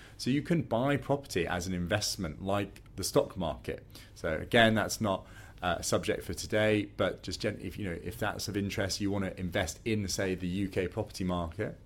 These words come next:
or elsewhere, without getting your hands dirty, without actually physically buying property yourself, but you wanna benefit from the perceived view of prices going up in the future,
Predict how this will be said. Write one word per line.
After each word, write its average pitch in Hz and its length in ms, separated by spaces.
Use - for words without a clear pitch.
or 113 140
elsewhere, 98 440
without 117 680
getting 117 220
your 113 120
hands 104 320
dirty, 101 260
without 101 320
actually - 300
physically 95 400
buying 92 280
property 92 300
yourself, 90 640
but 104 120
you 95 80
wanna 92 140
benefit 95 680
from 82 400
the 90 80
perceived 87 420
view 82 340
of - 180
prices 82 340
going 82 220
up 80 100
in 80 80
the 71 60
future, - 400